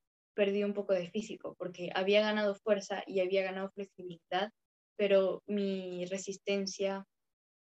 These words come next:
había disminuido. Entonces, al volver al gimnasio, em, me faltaba el aire, entonces fue un poco complicado. Pero, pues, poco a poco se ha ido entrenando. Entonces, lo, lo único que hacía en casa era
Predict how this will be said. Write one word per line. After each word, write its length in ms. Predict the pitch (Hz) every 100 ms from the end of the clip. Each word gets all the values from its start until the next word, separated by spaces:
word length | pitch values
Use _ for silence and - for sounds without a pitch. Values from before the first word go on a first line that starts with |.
| _ -
había 480 | 185 196 196 185 - _
disminuido. 720 | 196 190 180 175 180 180 170 - _ _ _ _ _ -
Entonces, 680 | 196 196 196 196 220 220 -
al 120 | 202
volver 320 | 185 185 190 214
al 160 | 214
gimnasio, 720 | - 180 185 196 190 240 269 - _ _ _ _ _ _
em, 580 | 196 185 185 180 180 175 -
me 140 | 196
faltaba 420 | 196 185 196 196
el 100 | 190 190
aire, 300 | 185 175 - -
entonces 480 | 185 185 180 185 180
fue 100 | 185
un 60 | 180
poco 260 | 180 180 185
complicado. 580 | 170 165 - 175 165 - _ _ _ _ _ _ _ _ _ _ -
Pero, 180 | 226 226
pues, 180 | 247
poco 220 | - 277 269
a 80 |
poco 220 | 262 254 240
se 120 | 240
ha 20 |
ido 140 | 226 208
entrenando. 600 | 202 - 185 233 202 185 _ _ _ _ _ _ _ _ _ -
Entonces, 680 | 202 196 233 226 247 247 240
lo, 160 | 240 240
lo 240 | 262 277
único 240 | 294 320 -
que 80 |
hacía 200 | 240 254
en 120 | 247 247
casa 280 | 247 254
era 340 | 240 240 240